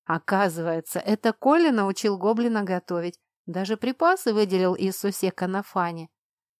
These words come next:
Ох, домовой вернётся, ворчать будет не одни сутки. После сытного ужина я отправилась к себе в комнаты.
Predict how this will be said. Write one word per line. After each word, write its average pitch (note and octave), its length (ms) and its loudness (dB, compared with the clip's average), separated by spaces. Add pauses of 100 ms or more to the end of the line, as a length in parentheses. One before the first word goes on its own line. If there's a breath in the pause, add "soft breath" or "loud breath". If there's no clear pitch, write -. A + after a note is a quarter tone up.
Ох, F3 400 -8
домовой B3+ 520 0
вернётся, C#4 800 -2
ворчать B3+ 580 -4
будет F3+ 380 -4
не C#4+ 180 -4
одни D4+ 320 -2
сутки. - 580 -6 (640)
После G3 340 0
сытного F#3 540 0
ужина D#4+ 520 2 (100)
я C4+ 240 2
отправилась G#3+ 640 0
к - 60 -16
себе F3 280 -2
в - 80 -6
комнаты. D3+ 600 -8